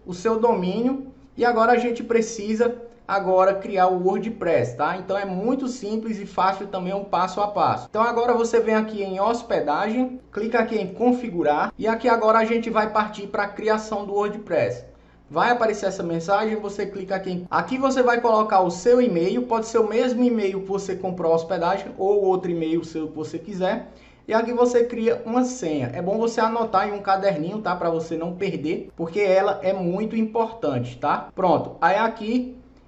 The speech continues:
ele vai te perguntar se você quer adicionar algum plugin. Não precisa você instalar nada aqui, porque você vai instalar somente lá dentro, tá? Clica aqui, ó, em pular agora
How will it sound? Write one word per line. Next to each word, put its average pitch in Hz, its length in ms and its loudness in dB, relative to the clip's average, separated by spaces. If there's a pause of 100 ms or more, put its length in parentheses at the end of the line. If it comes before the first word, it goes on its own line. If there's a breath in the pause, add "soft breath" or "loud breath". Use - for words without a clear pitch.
ele 208 240 0
vai 220 160 4
te 220 120 -6
perguntar 220 400 2
se 214 60 -6
você 220 220 0
quer 202 380 2
adicionar 208 380 2
algum 214 280 2
plugin. 220 540 -4 (240)
Não 247 180 0
precisa 233 400 0
você 220 240 0
instalar 180 380 0
nada 180 220 0
aqui, 208 240 -2
porque 226 200 -6
você 214 240 -4
vai 196 200 2
instalar 185 380 -2
somente 185 440 -8
lá 185 160 -4
dentro, 139 420 -6
tá? 170 300 -6 (580 soft breath)
Clica 220 280 0
aqui, 214 240 2
ó, 208 80 6
em 185 120 0
pular 180 800 -2
agora 180 580 0